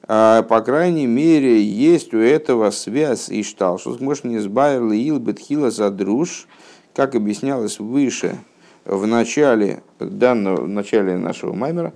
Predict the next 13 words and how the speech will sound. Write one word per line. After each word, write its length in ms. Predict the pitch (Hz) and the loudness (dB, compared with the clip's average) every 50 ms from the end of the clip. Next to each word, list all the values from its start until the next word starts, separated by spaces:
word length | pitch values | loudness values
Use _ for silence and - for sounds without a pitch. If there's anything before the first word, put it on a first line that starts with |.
| - - - - - - _ | -14 -20 -20 -20 -20 -20 _
бейнен 540 | - 107 113 135 156 170 170 165 147 123 107 | 0 4 6 8 8 8 6 4 2 2 0
пхинас, 460 | - - - 151 156 143 120 110 - - | -2 -4 -6 -6 -4 -4 -4 -4 -2 0
э, 80 | - | 2
в 120 | 117 110 110 | 2 2 2
начале, 360 | 120 117 117 - 123 113 113 | 0 0 2 4 2 4 2
вернее, 220 | 98 95 98 92 | 0 -2 -4 -4
не 120 | 90 95 98 | -4 -4 -4
маймера, 440 | 113 143 147 127 104 95 101 95 92 | -2 -2 -2 -2 -2 -2 0 0 0
а 40 | |
в 80 | 92 82 | -2 -4
начале 560 | 95 95 - - 101 95 92 90 104 104 92 - - - | -6 -8 -6 -4 -4 -4 -2 -4 -4 -4 -6 -10 -12 -14
вообще 280 | 95 90 - - 90 | -14 -12 -10 -10 -10
книжки, 400 | - - 104 90 87 - - 87 | -10 -8 -8 -8 -8 -10 -14 -16